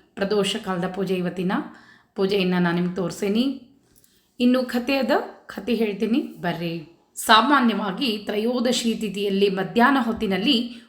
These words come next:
ಊಟವನ್ನ ಮಾಡ್ಬಾರ್ದು. ಊಟವನ್ನ ಮಾಡೋದ್ರಿಂದ ನಮ್ಗೆ ದಾರಿದ್ರತ ಕಾಡ್ತದ ಅಂತ ಹೇಳಿ ಹೇಳ್ತಾರೆ. ಅದಕ್ಕಾಗಿ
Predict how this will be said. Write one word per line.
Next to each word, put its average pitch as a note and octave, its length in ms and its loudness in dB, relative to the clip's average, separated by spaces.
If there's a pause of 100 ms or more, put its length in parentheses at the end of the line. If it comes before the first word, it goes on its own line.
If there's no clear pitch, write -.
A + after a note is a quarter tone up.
(180)
ಊಟವನ್ನ G3+ 560 2
ಮಾಡ್ಬಾರ್ದು. F3+ 1040 0 (200)
ಊಟವನ್ನ A#3+ 500 0
ಮಾಡೋದ್ರಿಂದ F#3 640 -2
ನಮ್ಗೆ F3+ 560 -2 (260)
ದಾರಿದ್ರತ G#3 560 4 (220)
ಕಾಡ್ತದ F#3 420 -2 (300)
ಅಂತ F3 160 -6
ಹೇಳಿ F#3+ 220 -4
ಹೇಳ್ತಾರೆ. F3 500 -2 (380)
ಅದಕ್ಕಾಗಿ G#3+ 720 -4